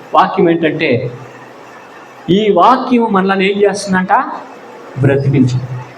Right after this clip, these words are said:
ఇంకొక వాక్యం ఏంటి? నూట పంతొమ్మిదవ కీర్తనలో ఉండే వాక్యము, "ఈ వాక్యము మన పాదములకు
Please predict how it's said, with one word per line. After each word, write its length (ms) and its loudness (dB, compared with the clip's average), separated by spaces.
ఇంకొక 340 4
వాక్యం 400 4
ఏంటి? 500 0
నూట 140 0
పంతొమ్మిదవ 640 0
కీర్తనలో 560 0
ఉండే 160 0
వాక్యము, 540 0
"ఈ 120 6
వాక్యము 540 4
మన 200 0
పాదములకు 880 0